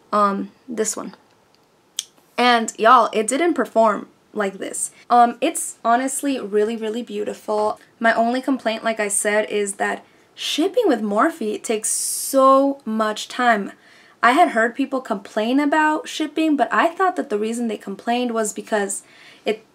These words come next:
you know, it was probably too expensive, but it just, it took forever. I don't know where the hell this thing came from, but for reals, it just took forever. I live in the San Fernando Valley, so basically I could have driven to Burbank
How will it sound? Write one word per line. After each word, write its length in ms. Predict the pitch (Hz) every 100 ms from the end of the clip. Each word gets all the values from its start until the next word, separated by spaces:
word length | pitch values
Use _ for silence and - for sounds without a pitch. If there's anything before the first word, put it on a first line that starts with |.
| _
you 100 | 233
know, 200 | 226 202 196
it 180 | 208 214
was 140 | 208
probably 460 | - 226 214 214 202
too 140 | -
expensive, 600 | 208 - 226 262 - 202
but 260 | 214 220 - - - - _ -
it 200 | 359 494
just, 320 | 349 214 -
it 140 | - -
took 220 | 381 370
forever. 600 | 240 - 202 214 226 220
I 100 | 269
don't 160 | 311 208
know 100 | 202
where 180 | 202 214
the 100 | 214
hell 160 | 208
this 160 | 208 202
thing 180 | 208 202
came 260 | 208 208
from, 300 | 214 208 208
but 240 | 202 202 -
for 100 | 226
reals, 420 | 254 262 254 247
it 140 | 254
just 200 | 233 214
took 160 | 220 214
forever. 720 | - - 202 208 208 208 226
I 180 | - 381
live 220 | 320 285
in 80 | 262
the 80 | 226
San 220 | 226 214
Fernando 340 | 214 214 214 202
Valley, 540 | 202 202 214 226 233 _ _ _
so 560 | - - 233 214 208 208
basically 560 | 220 277 320 330 302
I 160 | - 262
could 180 | - 427
have 160 | 285
driven 580 | 202 202 220 202 190 -
to 140 | - 226
Burbank 640 | 202 208 196 190 190 -